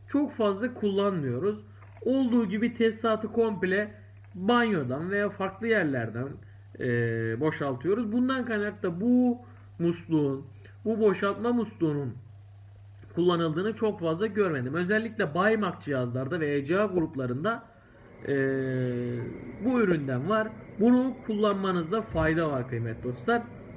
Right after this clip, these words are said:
Bu bizlerin kullanımı için yapılmış bir şey. Farklı yöntemlerden ziyade bu tarz teknik detayları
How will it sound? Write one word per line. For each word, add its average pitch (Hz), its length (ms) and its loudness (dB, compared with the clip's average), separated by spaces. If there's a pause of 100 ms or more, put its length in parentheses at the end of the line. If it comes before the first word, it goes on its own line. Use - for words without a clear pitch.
(200)
Bu 262 280 2 (1080)
bizlerin 196 400 2
kullanımı 214 540 2
için 175 340 0 (180)
yapılmış 120 460 -2
bir - 60 -8
şey. 240 140 2
Farklı 247 440 0
yöntemlerden 180 840 0
ziyade 131 460 -2
bu 269 120 0
tarz 190 280 0 (140)
teknik 175 380 -2
detayları 151 600 0